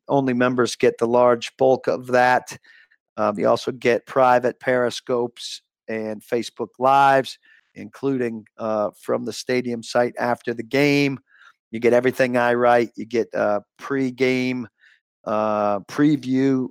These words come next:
and a postgame review from Blake Bedingfield, the longtime Titans scout, um, all for just five ninety-nine a month or twelve months at the price of eleven. I hope you check it out at paul kuharsky dot com. There's a membership button there.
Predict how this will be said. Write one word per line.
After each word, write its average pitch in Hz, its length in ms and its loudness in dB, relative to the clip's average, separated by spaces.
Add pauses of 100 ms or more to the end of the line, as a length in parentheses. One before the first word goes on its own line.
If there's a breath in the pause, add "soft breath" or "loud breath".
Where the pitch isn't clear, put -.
and 107 160 -6
a 101 40 -6
postgame 123 680 -2
review 131 480 -2
from 110 200 -10
Blake 123 340 0
Bedingfield, 131 600 0
the 120 80 -6
longtime 120 560 -4
Titans 127 440 -2
scout, 135 680 0 (800 soft breath)
um, 107 560 2 (140)
all 131 200 2
for - 140 -4
just 120 260 -10
five 120 260 2
ninety-nine 120 520 -2
a 110 60 -4
month 120 320 0 (180)
or 117 280 -6
twelve 123 400 -4
months 123 400 -8 (320 soft breath)
at 113 140 -2
the - 80 -16
price 113 460 0 (100)
of 113 280 0 (100)
eleven. 113 720 0 (380 soft breath)
I 104 60 0
hope 113 240 -2
you 107 80 -6
check - 300 -4
it 107 60 0
out 107 160 2
at - 100 -6
paul 107 220 -2
kuharsky 107 460 -6
dot 104 180 -2
com. 110 280 -6
There's 104 180 -12
a 104 40 -12
membership 110 520 -6
button 107 280 0
there. 113 400 2